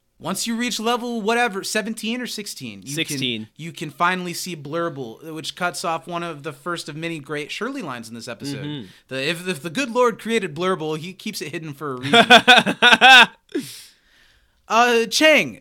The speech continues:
Speaker 1: Let's talk about
Speaker 2: <laughs>
Speaker 1: Chang. He walks
Speaker 2: What's up,
Speaker 1: in.
Speaker 2: N-bombs? Which is funny because, like, he literally means nerds, and that's what
Speaker 1: Hmm.
Speaker 2: is so funny, 'cause he always
Speaker 1: I,
Speaker 2: calls them
Speaker 1: I
Speaker 2: nerds.
Speaker 1: assumed it was an N-word situation, just
Speaker 2: I think
Speaker 1: because
Speaker 2: that's,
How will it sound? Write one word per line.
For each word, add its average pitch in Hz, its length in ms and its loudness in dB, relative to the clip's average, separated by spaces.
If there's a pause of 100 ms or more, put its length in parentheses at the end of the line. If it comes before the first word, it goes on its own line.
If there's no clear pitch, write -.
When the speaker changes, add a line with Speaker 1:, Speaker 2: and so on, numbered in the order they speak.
Speaker 1:
Let's 208 220 -2
talk 359 180 10
about 508 220 12
Speaker 2:
<laughs> 440 80 12
Speaker 1:
Chang. 170 260 8 (380)
He 220 220 -2
walks 277 280 4
Speaker 2:
What's - 20 4
up, 202 220 8
Speaker 1:
in. 190 60 -14
Speaker 2:
N-bombs? 170 800 -4 (480)
Which - 200 0
is 247 160 2
funny 240 360 4
because, 196 500 0
like, 170 180 2
he 185 200 -2
literally 180 360 0
means 156 300 -2
nerds, 123 500 -8 (220)
and 143 200 -8
that's 156 380 2
what 160 200 -4
Speaker 1:
Hmm. 262 300 -4 (180)
Speaker 2:
is 131 180 -10
so 131 180 -8
funny, 120 240 -10
'cause 131 140 -12
he 175 60 -2
always 175 160 8
Speaker 1:
I, 220 40 6
Speaker 2:
calls 220 200 2
them 165 80 2
Speaker 1:
I 220 100 4
Speaker 2:
nerds. 214 60 2
Speaker 1:
assumed 170 400 -2
it 147 100 -4
was 131 280 -6
an 110 300 -10
N-word 113 540 -8
situation, 113 680 -10
just 117 140 -10
Speaker 2:
I 175 40 8
think 196 220 2
Speaker 1:
because 131 60 -4
Speaker 2:
that's, 190 280 0